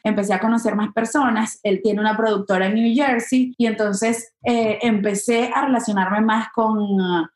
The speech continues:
con ese mundo, y descubrí que me encanta muchísimo, porque de por sí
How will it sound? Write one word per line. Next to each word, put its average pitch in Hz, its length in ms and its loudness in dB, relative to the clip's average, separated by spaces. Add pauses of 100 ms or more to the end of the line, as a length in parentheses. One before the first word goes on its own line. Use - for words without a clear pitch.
con 214 200 2
ese 202 200 0
mundo, 196 520 2
y 226 100 2
descubrí 196 540 0
que 226 80 0
me 247 120 2
encanta 185 600 0
muchísimo, 170 720 -2
porque 202 360 -2
de 233 160 0
por 247 160 0
sí 302 300 -2